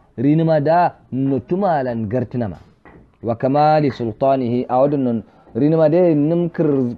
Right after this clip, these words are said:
kirmain ze, nim kizib kutun ze. Wa dalilul inabati,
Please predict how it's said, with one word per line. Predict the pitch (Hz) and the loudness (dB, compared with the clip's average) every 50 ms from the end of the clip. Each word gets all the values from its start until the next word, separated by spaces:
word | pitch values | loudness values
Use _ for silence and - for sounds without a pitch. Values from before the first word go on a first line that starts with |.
| - | -6
kirmain | - 135 131 131 139 156 165 156 143 | -2 0 2 2 2 2 2 2 4
ze, | 160 202 202 185 160 - - - - - - - - - - - - - - - _ _ | 4 4 4 2 0 -2 -6 -14 -20 -20 -12 -12 -10 -10 -10 -14 -16 -16 -20 -20 _ _
nim | - 135 143 151 156 143 | -2 0 0 0 0 -2
kizib | - 127 110 110 - - | -2 -4 -4 -4 -6 -8
kutun | - 101 - 101 101 95 | -10 -10 -8 -6 -8 -6
ze. | 90 95 90 - _ _ _ _ _ _ - - - - - - _ _ _ _ _ _ _ _ _ _ _ - - - - _ | -8 -10 -12 -12 _ _ _ _ _ _ -20 -20 -20 -20 -20 -20 _ _ _ _ _ _ _ _ _ _ _ -20 -20 -20 -14 _
Wa | - 127 156 160 | 0 2 2 4
dalilul | 175 180 196 226 240 226 202 196 - | 4 4 4 4 4 2 0 0 0
inabati, | 170 175 175 185 185 175 165 160 151 165 156 160 160 | 0 0 2 2 2 2 2 2 0 2 2 0 0